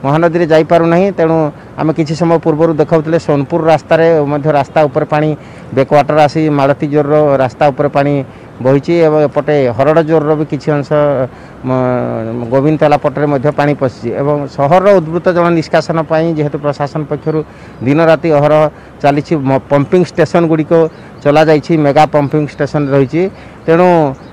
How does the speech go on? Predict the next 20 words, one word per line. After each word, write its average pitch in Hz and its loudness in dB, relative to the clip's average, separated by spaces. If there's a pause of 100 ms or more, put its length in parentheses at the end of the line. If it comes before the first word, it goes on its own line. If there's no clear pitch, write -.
ସହରର 180 6 (360)
ଉଦ୍ବୃତ 151 -2
ଜଳ 170 2
ନିଷ୍କାସନ 170 0
ପାଇଁ 165 0
ପମ୍ପିଂର 160 -2
ବ୍ୟବସ୍ଥା 156 0
କରାଯାଇଛି। 139 -2
ତେବେ 180 0 (480)
ମ-, 127 -4 (100)
ମହାନଦୀରେ 190 2
ମିଶୁଥିବା 190 0 (140)
ଉପନଦୀଗୁଡ଼ିକ 170 0 (200)
ତଳରେ 156 2
ସେଗୁଡ଼ିକ 170 -2 (340)
ଯେହେତୁ 156 0 (140)
ଫୁଲି 151 -2
ରହୁଛି, 151 0 (360)
ତେଣୁ 160 0 (560)
ଯେଉଁ 156 -6